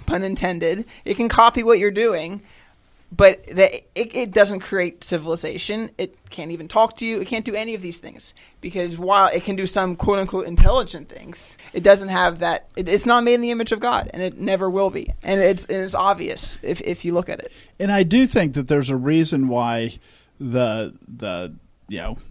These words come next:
Speaker 2: robot that serves you a hamburger at McDonald's now, right, that you can plug your order in a computer and it can have a bag that it delivers and nobody touches it,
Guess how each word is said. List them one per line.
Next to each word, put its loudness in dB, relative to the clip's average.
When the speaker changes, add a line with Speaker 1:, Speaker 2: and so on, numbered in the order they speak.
Speaker 2:
robot 6
that -10
serves -6
you -6
a -8
hamburger -8
at -14
McDonald's -14
now, -18
right, -16
that -18
you -14
can -14
plug -2
your -6
order -2
in -4
a -8
computer -4
and -4
it -8
can -6
have -8
a -14
bag -4
that -10
it -12
delivers -8
and -6
nobody -4
touches -8
it, -18